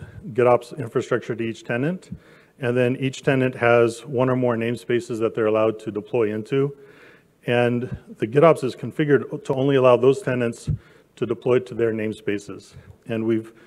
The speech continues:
uh, specifically prohibited cluster scoped resources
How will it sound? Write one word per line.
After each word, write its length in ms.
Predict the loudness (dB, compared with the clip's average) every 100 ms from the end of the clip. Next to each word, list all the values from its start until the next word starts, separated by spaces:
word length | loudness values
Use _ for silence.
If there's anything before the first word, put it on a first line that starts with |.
| -20 _ _
uh, 120 | -6 -4
specifically 600 | -2 2 2 2 0 0
prohibited 640 | 0 2 4 6 4 2
cluster 320 | -2 -2 -4
scoped 340 | -2 -2 -2
resources 720 | -2 -2 -2 -2 -2 -4 -6